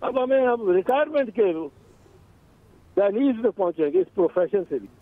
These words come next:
वहां Supreme कोर्ट ऑफ Pakistan को इस तरह तकसीम किया जा रहा हो और इस तरह इम्तियाज किया जा रहा हो between judges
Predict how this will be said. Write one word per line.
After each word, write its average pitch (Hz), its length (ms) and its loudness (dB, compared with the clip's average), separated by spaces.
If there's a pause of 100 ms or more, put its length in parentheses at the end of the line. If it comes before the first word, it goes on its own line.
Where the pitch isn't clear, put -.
(1000)
वहां 277 300 2
Supreme 294 560 0
कोर्ट 339 300 0
ऑफ 220 160 -2
Pakistan - 500 -4 (1300)
को 254 100 4 (360)
इस 254 80 2 (120)
तरह 294 180 2
तकसीम 262 540 -2
किया 247 220 0
जा 208 160 2
रहा 170 220 2
हो 139 240 0
और 190 200 2
इस 226 320 -2
तरह 262 200 2
इम्तियाज 233 580 0 (120)
किया 247 160 -2
जा 165 200 2
रहा 147 120 0
हो 127 80 0
between 156 500 -2
judges 135 300 0